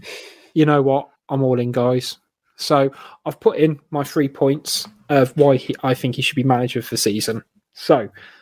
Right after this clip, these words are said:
firstly, he's defying expectations. I don't think a lot of people necessarily thought that Wolves would do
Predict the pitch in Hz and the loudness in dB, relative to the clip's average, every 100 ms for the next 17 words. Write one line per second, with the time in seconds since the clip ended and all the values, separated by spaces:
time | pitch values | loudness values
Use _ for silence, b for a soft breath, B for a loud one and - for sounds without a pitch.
0 | B - 226 156 - 135 139 _ 139 - | B 2 2 2 -2 -8 -8 _ -4 -2
1 | - 123 120 117 - 131 131 117 113 - | -2 0 0 -2 -4 -6 -4 -6 -6 -6
2 | 120 110 - - _ _ _ _ - - | -6 -2 -2 -4 _ _ _ _ -20 -20
3 | _ 151 147 143 147 139 147 - B B | _ 0 2 2 2 0 0 -10 B B
4 | B B - 139 151 156 143 - 151 151 | B B -2 4 4 4 0 -2 -2 0
5 | 143 139 - - 131 127 - 135 139 147 | -2 -2 -2 0 0 0 -2 4 6 4
6 | 160 143 143 - _ _ _ _ _ _ | 2 4 4 2 _ _ _ _ _ _
7 | _ _ - - 139 143 147 - 139 - | _ _ -16 -6 4 4 4 2 2 4
8 | 147 | 4